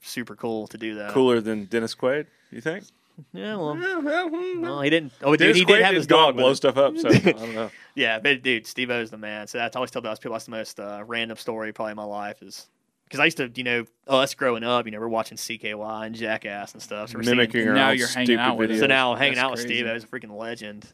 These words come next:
Speaker 2: That's
Speaker 1: Um,
Speaker 3: Yeah,
Speaker 2: cool.
Speaker 3: I feel like we glossed over that at the beginning of the episode, but I'd like to get into some of the dumb videos you guys filmed with, like, you, Randy, Nick.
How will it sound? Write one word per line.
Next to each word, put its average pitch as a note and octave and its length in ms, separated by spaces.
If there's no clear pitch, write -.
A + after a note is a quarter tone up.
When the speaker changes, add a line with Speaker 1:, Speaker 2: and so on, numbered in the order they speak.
Speaker 2:
That's - 260
Speaker 1:
Um, A3 80
Speaker 3:
Yeah, C4 100
Speaker 2:
cool. G3+ 80
Speaker 3:
I A#3+ 60
feel D#4+ 180
like D4 180
we B3 120
glossed E3+ 400
over G#3 140
that C3+ 120
at A#2 120
the - 60
beginning A#2+ 360
of A#2+ 60
the A#2 80
episode, B2+ 380
but B2+ 120
I'd D#3+ 160
like D#3 160
to B2 100
get A#2 160
into A#2 180
some A#2+ 200
of A#2 60
the G#2+ 100
dumb C#3+ 320
videos A#2+ 480
you G2+ 80
guys F#2 240
filmed F#2+ 320
with, G2+ 140
like, G2+ 180
you, D3+ 300
Randy, C3 480
Nick. B2 360